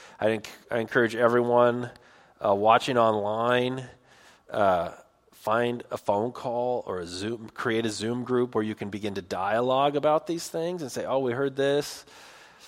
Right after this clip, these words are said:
We need, you need to engage with other people to really grow and, and exercise some of the things we read.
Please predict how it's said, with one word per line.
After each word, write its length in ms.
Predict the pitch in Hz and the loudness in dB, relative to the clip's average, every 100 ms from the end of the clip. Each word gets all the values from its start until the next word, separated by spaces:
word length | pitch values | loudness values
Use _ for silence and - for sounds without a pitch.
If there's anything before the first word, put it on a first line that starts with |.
| - - - | -20 -20 -4
We 140 | 123 | 0
need, 320 | 127 135 165 147 | 2 2 0 0
you 120 | 131 | -2
need 200 | 143 170 | 0 2
to 60 | |
engage 460 | 147 117 123 123 131 | 2 2 2 2 2
with 140 | 123 | 4
other 180 | 123 110 | 4 4
people 480 | 92 - 131 - 95 | -2 -4 -2 -2 -4
to 100 | 101 | -4
really 440 | 101 113 113 104 | -2 0 2 0
grow 600 | 98 - 113 110 113 113 | -6 -8 0 4 6 4
and, 300 | 113 104 101 - | 0 -4 -6 -10
and 160 | 120 117 | -10 -10
exercise 680 | - 135 - 131 - 127 120 | -2 -2 0 -4 2 6 6
some 200 | - 117 | 4 0
of 40 | 107 | 0
the 60 | |
things 320 | 101 110 104 | -2 -6 -6
we 80 | 101 | -8
read. 460 | 90 90 80 - | -8 -8 -10 -12